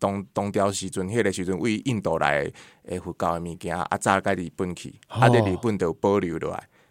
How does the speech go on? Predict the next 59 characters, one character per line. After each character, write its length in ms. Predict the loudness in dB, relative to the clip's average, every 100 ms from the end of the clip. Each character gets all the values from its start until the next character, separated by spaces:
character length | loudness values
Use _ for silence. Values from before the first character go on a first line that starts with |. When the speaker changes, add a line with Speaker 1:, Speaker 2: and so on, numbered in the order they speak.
| _
Speaker 1:
即 120 | 0
马 180 | 4 4
已 60 |
经 200 | 2 -2 -2 -6
一 60 | -8
千 260 | -2 -2
两 220 | -2 -2
百 320 | 4 4 4 0
五 160 | -4
十 160 | -4 -6
年 260 | -8 -6
啊。 140 | -8 -10 _
Speaker 2:
安 280 | 4 6 8
尼 260 | 8 10
哦。 300 | 8 8 4
Speaker 1:
嘿。 100 | 2 -6 _ _ -4 -2
Speaker 2:
一 40 |
千 440 | 4 8 8 8 4
两 180 | 2 6
百 300 | 8 8 4
五 120 | -4
十 100 | -2
Speaker 1:
五 20 | -4
十 60 |
年。 200 | -6 -2
Speaker 2:
五 160 | 4 4 4
十 140 | 2
年。 360 | 2 -2 -4 0
Speaker 1:
为 120 | 0
唐 240 | 2 -2 -2
朝 160 | -6
开 160 | -8 -12
始 120 | -10
算 180 | -2 -2
嘛。 20 |
Speaker 2:
啊， 40 | 0
请 180 | 2
教 140 | 6 4
一 40 |
下 340 | 4 -6 -6 -8
吼， 100 | 4
恁， 220 | 4 4 -8 _ 0
恁 320 | 2 2 -2
安 160 | -2 0
尼 120 | 0
修 360 | 0 6 8 8
行 320 | 6 -2 -4 2
拜 200 | 2 2
的 80 |
主 340 | 0 4 4 4
神 200 | 0 -6
是 140 | -8
啥 300 | -6 -4 -4
哈？ 260 | -6 -6 -10 _ _ _
Speaker 1:
哦， 200 | 4 4 2
主 320 | 2 2 4
神 300 | 0 -2 -2
其 120 | -4
实 160 | -4